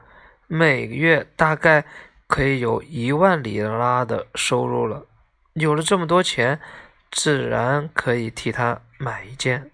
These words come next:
漂亮的外套了。酒吧间已经坐满了人，他的学生们早已等在那里了，并且早已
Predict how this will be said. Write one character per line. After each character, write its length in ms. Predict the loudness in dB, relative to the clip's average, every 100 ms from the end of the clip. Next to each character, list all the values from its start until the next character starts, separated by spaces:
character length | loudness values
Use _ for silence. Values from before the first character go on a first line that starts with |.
| _
漂 280 | 2 4 2
亮 120 | -2
的 100 | -2
外 180 | 0 4
套 260 | 6 6
了。 160 | 4 -6 -20 -20 _ _ _ _ _ -20 -20 _ -16 -14 -14 -14 -16 -18 -6
酒 140 | 0 4
吧 160 | 6
间 400 | 4 2 2 2 -4
已 100 | -4
经 200 | -4 0
坐 220 | 2 2
满 180 | 2 -4
了 140 | -4
人， 340 | -2 0 -2 -6 _ _ _ _ _ _ -2
他 160 | 2
的 80 | 2
学 260 | 2 0 2
生 160 | 2
们 220 | 0 -4 -6 _ -8
早 280 | -2 2 2
已 240 | 0 -2 -2
等 240 | -4 -6
在 160 | -2 -2
那 240 | 2 0
里 160 | 0 -6
了， 160 | -8 -12 _ -20
并 160 | 0 0
且 220 | 4 2
早 320 | 2 4 6
已 280 | 4 0 -6